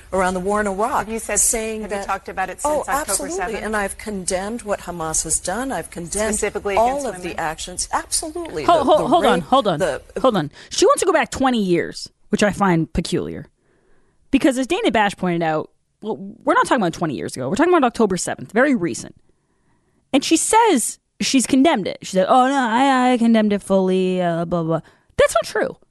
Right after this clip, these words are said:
Speaker 3: You know, I was watching This Morning, Fox and Friends, and Steve Doocy had a good point. He said, "She was one of the Democrats who voted present on that resolution to condemn Hamas."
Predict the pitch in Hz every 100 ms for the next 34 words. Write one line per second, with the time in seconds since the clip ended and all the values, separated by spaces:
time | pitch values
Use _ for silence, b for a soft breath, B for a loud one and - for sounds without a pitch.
0 | _ 277 285 480 392 330 - 233 196 208
1 | 233 233 190 180 208 214 175 170 147 -
2 | 180 185 170 - 277 214 247 269 202 170
3 | 165 - 185 175 170 196 185 b b b
4 | - - 339 605 640 247 294 302 214 196
5 | 233 269 - 196 - 196 196 180 165 -
6 | 233 254 180 - 180 180 156 185 175 175
7 | 185 202 170 151 - - 170 165 156 156
8 | - - -